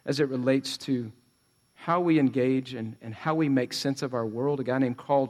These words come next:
Trueman, he's written a couple of books. His latest one is called Strange New World. He is, in my mind, a trusted Christian historian and philosopher, and he does a great job getting down to our level, effectively. He's way up here.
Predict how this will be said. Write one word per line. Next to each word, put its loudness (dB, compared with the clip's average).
Trueman, 0
he's -4
written 2
a -6
couple -4
of -6
books. -2
His -4
latest 2
one 0
is -2
called -4
Strange -2
New 4
World. 0
He 6
is, 2
in -4
my 4
mind, 2
a -10
trusted -2
Christian -2
historian 0
and 0
philosopher, 0
and 0
he 4
does 4
a 2
great 2
job 2
getting 4
down 2
to -4
our 0
level, 2
effectively. 0
He's 0
way 6
up 2
here. 0